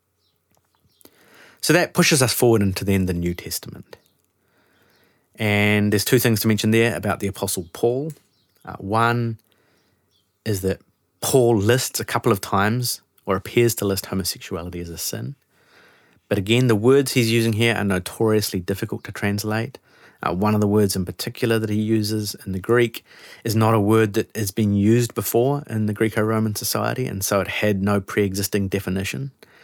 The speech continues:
And so there's been attempts to translate that. Uh, it only got translated as homosexuality or homosexuals in the mid-twentieth century. Before that, often translations referred to some kind of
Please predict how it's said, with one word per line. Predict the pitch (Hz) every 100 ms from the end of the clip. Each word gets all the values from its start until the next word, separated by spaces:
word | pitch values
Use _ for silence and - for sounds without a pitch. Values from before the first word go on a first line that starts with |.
| - - - _ _
And | 95 90
so | - 92
there's | 92 92
been | 95
attempts | 87 - - 113 98
to | -
translate | 123 127 123 127 127 117
that. | 131 131 - _ _ _
Uh, | - - -
it |
only | 117 139
got | 131 -
translated | 117 101 101 98 95
as | 92
homosexuality | - 101 95 - 104 - 95 113 - 110
or | 101 90
homosexuals | 92 90 - - - 98 95 92 - _ - - -
in | 107
the | 98
mid-twentieth | 101 95 - 101 - 92
century. | - 127 - 127
Before | 101 - 107 98
that, | 101 98
often | - 101 - 101 98
translations | - 95 92 98 95 92 92
referred | 95 - 95 92
to | - -
some | - 92
kind | 87 90 87
of | 85